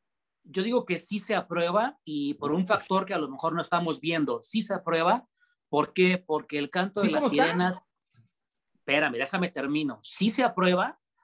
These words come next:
Speaker 1: porque el canto de las sirenas ya fue escuchado por oídos de priistas. Alejandro Murat, gobernador de Oaxaca, ahora figura como un cuadro que tiene el padrinazgo de Andrés Manuel López Obrador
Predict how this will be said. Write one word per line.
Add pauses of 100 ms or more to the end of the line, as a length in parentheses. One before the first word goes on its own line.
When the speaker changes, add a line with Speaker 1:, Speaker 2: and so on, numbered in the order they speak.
(160)
Speaker 1:
porque
el
canto
de
las
sirenas
ya (120)
fue (280)
escuchado
por
oídos
de
priistas. (540)
Alejandro
Murat,
gobernador
de
Oaxaca,
ahora
figura
como
un
cuadro (280)
que
tiene
el
padrinazgo
de
Andrés
Manuel
López
Obrador